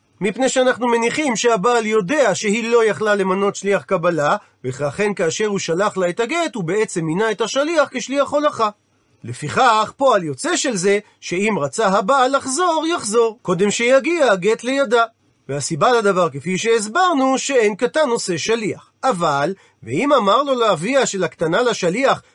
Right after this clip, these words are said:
"צא והתקבל לביתי את גיתה", במקרה כזה, אם רצה לחזור הבעל, לא יחזור, מהרגע שהוא נתן את הגט לשליח הקבלה. וממשיכה המשנה,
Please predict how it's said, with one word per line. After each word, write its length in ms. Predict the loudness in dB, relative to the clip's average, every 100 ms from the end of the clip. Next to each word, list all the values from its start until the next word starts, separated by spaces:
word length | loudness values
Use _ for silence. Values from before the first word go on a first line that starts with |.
| _
"צא 240 | -2 2 2
והתקבל 460 | 0 -4 -4 0 0
לביתי 420 | 0 -6 -4 0 0 0
את 80 |
גיתה", 420 | -2 -4 2 2 2 _ _
במקרה 440 | -10 -10 -8 -6 -2
כזה, 280 | -2 0 0
אם 260 | 0 -2 0
רצה 320 | 0 0 0
לחזור 480 | -2 -2 0 2 2
הבעל, 520 | 2 2 4 2 -2 -6
לא 220 | -2 2
יחזור, 640 | 0 0 2 6 4 2 _ _ -8
מהרגע 420 | -2 0 2 0
שהוא 220 | -2 -4
נתן 340 | -4 -2 0 0
את 120 | 0
הגט 440 | 0 2 2 2
לשליח 400 | -2 -4 0 0
הקבלה. 480 | 0 0 2 2 0 -4 _ _ -2
וממשיכה 520 | 2 2 2 0 2
המשנה, 480 | 2 2 0 2